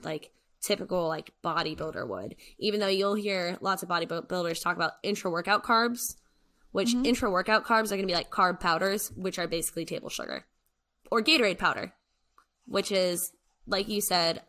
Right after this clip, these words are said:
Speaker 1: another way to market something simple and, like, mark the price up higher if
Speaker 2: Yeah.
Speaker 1: you call it something different. But it, it truly is. Like, if you look at Gatorade powder and you look at, like, whatever brand's carb powder, they are the exact same chemical makeup.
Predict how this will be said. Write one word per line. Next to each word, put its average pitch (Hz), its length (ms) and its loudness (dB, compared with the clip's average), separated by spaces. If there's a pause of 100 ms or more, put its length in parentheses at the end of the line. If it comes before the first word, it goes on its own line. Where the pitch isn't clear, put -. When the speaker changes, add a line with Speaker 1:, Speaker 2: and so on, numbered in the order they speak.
Speaker 1:
another 190 320 2
way 185 220 2
to - 120 -6
market 180 400 -2
something 175 360 -4
simple 220 680 0 (1300)
and, 196 140 0
like, 160 180 -2
mark 185 300 -2
the 170 80 -4
price 180 360 -2
up - 220 -4
higher 190 460 2 (520)
if 202 140 -2
Speaker 2:
Yeah. 196 160 2
Speaker 1:
you 196 80 -4
call 180 220 2
it 165 160 0 (480)
something 175 580 -2
different. 196 480 -2 (160)
But 220 140 4
it, 214 120 2
it 220 140 2
truly 254 320 4
is. 214 160 4
Like, 185 140 -2
if 196 80 -4
you 214 100 0
look 226 140 0
at 202 80 -4
Gatorade 196 340 0
powder 214 240 0
and 202 140 -4
you 175 80 -6
look 180 120 -4
at, - 120 -4
like, 165 260 -4 (400)
whatever 185 540 0
brand's 175 680 -2
carb 180 300 0
powder, 220 420 0 (280)
they 190 100 0
are 180 100 2
the 175 120 -2
exact 165 320 -2
same 170 180 -4
chemical 165 360 -6
makeup. - 440 -6